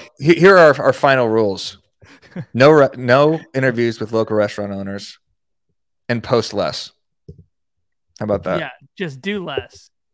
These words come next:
Speaker 1: Yep.
Speaker 2: Do, less is more.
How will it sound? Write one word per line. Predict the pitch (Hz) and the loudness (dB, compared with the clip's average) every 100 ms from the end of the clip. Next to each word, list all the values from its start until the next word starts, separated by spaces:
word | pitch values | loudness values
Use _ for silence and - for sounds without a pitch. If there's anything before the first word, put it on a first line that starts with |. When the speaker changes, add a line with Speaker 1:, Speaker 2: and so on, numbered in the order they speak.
| - | -12
Speaker 1:
Yep. | 104 87 - _ _ _ - - _ _ - | -8 -8 -8 _ _ _ -20 -20 _ _ -14
Speaker 2:
Do, | 190 196 | -12 -12
less | 190 190 - | -8 -8 -6
is | 190 | -10
more. | 160 170 135 117 | -8 -8 -10 -12